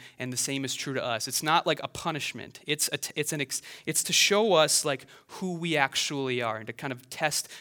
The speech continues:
to show, show, again, to show, like, like, the metal, or show if this is bread that's gonna rise, right? And we see that kind of rise up in us. And that's, again, so to kind of t-, put a bow on it, this is what Jesus is talking about here in, in the Lord's Prayer. He's calling us to,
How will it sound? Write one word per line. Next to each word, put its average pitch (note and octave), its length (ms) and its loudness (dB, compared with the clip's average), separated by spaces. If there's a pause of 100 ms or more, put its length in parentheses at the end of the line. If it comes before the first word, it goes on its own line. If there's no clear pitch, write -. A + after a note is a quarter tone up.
to F3 60 -4
show, E3 440 2
show, - 220 -2
again, D3+ 240 4
to A#2+ 60 -6
show, D#3+ 260 0
like, D3 200 0 (320)
like, C3 140 -4
the C#3 80 2
metal, D3 300 6
or A2 100 -6
show C3+ 160 -2
if C3 80 -2
this C#3 160 0
is C#3 100 -4
bread C#3 300 2
that's C#3+ 180 -2
gonna D3+ 180 -2
rise, C#3+ 440 0
right? B2+ 240 -2
And C#3 120 -4
we D#3 80 0
see G#3+ 360 2
that F3+ 220 6
kind E3 140 -2
of C#3+ 120 -6
rise C#3+ 400 0
up C3+ 200 0
in C#3 160 -2
us. A#2 220 -4
And C#3+ 80 -4
that's, F#3 240 0 (300)
again, D#3 240 4 (280)
so E3+ 160 2 (240)
to E3+ 140 -4
kind F3 180 2
of C#3 120 -4 (120)
t-, - 200 -4 (100)
put A#3+ 160 2
a A#3 40 10
bow F3+ 340 4
on B2 180 0
it, A2 160 -10
this D#3 200 -4
is F#3 100 -4
what F3 200 0
Jesus D3+ 440 -4
is C#3 80 -6
talking C3+ 400 -8
about B2 260 -6
here A2+ 400 -10 (380)
in, A#2 320 -6
in B2 120 -6
the A#2+ 80 -4
Lord's A#2 280 -4
Prayer. B2 240 -4
He's A2+ 160 -8
calling D#3+ 480 -2
us C3+ 200 -2
to, C#3 220 -4